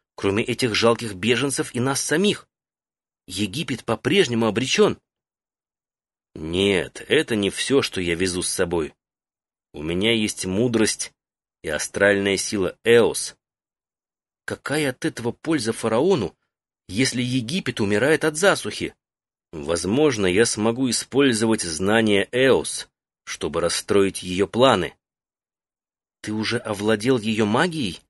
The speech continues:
с надеждой спросила Фен, глядя ему в лицо. "Не знаю. Я отнял у неё горы и океан знаний.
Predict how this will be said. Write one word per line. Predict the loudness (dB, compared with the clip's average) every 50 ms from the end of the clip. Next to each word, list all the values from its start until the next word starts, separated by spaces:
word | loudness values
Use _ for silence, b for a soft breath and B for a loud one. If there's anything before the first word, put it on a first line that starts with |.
| _ _ _ _ _ _ _ _
с | -10 -4 -2
надеждой | -2 -2 0 2 0 0 0 -2 -4
спросила | -4 -4 -4 -4 -4 -2 -2 -4 -4
Фен, | -4 0 0 2 2 2 0 -6 _ _ _ _ _ _
глядя | -12 -8 0 2 2 2 2 0
ему | -2 0 2 2 0
в | 0 -2
лицо. | -4 -6 -2 0 0 0 0 -2 _ _ _ _ _ _ _ _ _ _ _ _ _ _ _ _ _ _ _ _ _ _ _ _
"Не | -10 -4 -2 -2
знаю. | -2 0 0 2 2 4 4 2 2 0 -2 -8 -10 -14 _ _ _ _ _ _ _ _ _ _ _ _ _ _ _ _ _ _ _
Я | -18 -6 -2 -2 -2
отнял | 0 2 2 2 2 2 0 2 2 2 2
у | 0 0
неё | 2 2 2 2 0 0
горы | 0 2 2 4 4 4 2
и | 0 2 2
океан | 2 2 2 2 2 2 4 4 2
знаний. | -2 -2 0 2 2 2 2 2 -2 -6 -10 -14 _